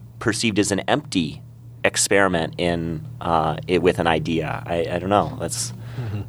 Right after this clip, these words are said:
Speaker 1: I don't
Speaker 2: Yeah, and I think we've all, you know, at one point or another in our careers made that calculation to say, "Well, the, what I'm trying to get at in this story doesn't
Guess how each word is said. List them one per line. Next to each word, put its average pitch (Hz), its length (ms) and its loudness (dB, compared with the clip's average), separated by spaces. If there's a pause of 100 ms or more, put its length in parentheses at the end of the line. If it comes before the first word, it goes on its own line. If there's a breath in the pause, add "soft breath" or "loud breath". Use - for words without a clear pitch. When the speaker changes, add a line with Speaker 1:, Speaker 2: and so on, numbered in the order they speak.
(140)
Speaker 1:
I 98 80 -4
don't 85 220 -4
Speaker 2:
Yeah, 123 340 4
and 131 120 0
I 131 80 0
think - 200 0
we've 110 200 4
all, 107 400 6
you 104 100 0
know, 95 160 4
at - 100 0
one 95 200 0
point 95 240 2
or - 20 4
another 92 240 4
in 92 60 6
our 90 80 8
careers 92 400 6
made 95 160 6
that 92 180 6
calculation 98 760 0 (460 loud breath)
to 110 60 -4
say, 101 180 2
"Well, 104 260 6
the, 104 220 2
what 120 160 6
I'm 113 80 6
trying 117 160 4
to 101 60 4
get 101 120 6
at 101 120 8
in 95 80 -4
this 90 80 -2
story 95 280 2
doesn't 104 240 6